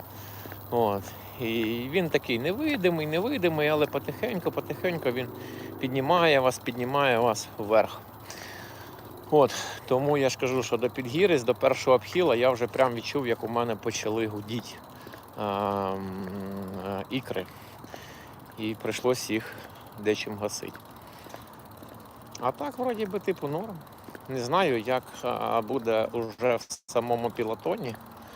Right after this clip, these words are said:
тому що катка проходила соло. Я знаю, що сьогодні також хлопці катали, е, від фори.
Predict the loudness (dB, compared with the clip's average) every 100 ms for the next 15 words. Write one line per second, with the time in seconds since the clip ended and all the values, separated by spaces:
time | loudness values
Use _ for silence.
0 | -16 -16 -16 -8 -4 -2 -2 -2 2 2
1 | 4 0 0 2 2 2 0 -2 -4 -2
2 | -6 -10 -18 -18 -18 -16 -16 -16 -16 -12
3 | 0 0 4 4 4 2 -6 -2 4 4
4 | 4 -4 0 0 -2 2 2 2 -2 -4
5 | 4 8 8 6 2 -10 -14 -16 -18 -16
6 | -16 -16 -16 -18 -4 2 4 4 4 4
7 | 2 2 0 0 -2 2 6 8 6